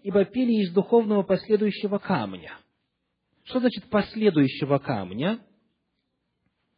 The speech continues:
Вот у нас перевод есть английский на слайде, параллельно с русским. "Of that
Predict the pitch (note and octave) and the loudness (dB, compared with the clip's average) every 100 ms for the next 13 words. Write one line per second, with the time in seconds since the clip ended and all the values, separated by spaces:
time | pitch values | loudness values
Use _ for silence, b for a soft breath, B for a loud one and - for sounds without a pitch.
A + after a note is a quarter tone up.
0 | _ _ _ - F3 F#3 E3+ - - F#3 | _ _ _ -4 0 2 2 0 0 4
1 | F3 D#3+ B2 C3+ - - C3 B2 A#2 G#2+ | 6 6 6 2 -4 -2 -2 0 -2 -2
2 | - G#3 A#3+ - _ _ _ _ D#3 D3+ | -4 -4 -4 -6 _ _ _ _ -2 0
3 | D3 C#3+ D3 - D3 C#3 C3+ D3+ D#3 D3+ | 2 0 -2 -2 0 0 0 -4 -4 -2
4 | D3 C#3+ C#3+ - C#3 - G3 G#3 _ _ | 0 0 -2 -4 -8 -6 -12 -12 _ _
5 | _ _ _ _ _ _ _ _ _ _ | _ _ _ _ _ _ _ _ _ _
6 | _ _ _ _ _ _ _ _ _ _ | _ _ _ _ _ _ _ _ _ _
7 | _ _ _ E3+ F#3 D#3+ D3 C#3 G3 G3+ | _ _ _ 6 8 6 0 2 4 4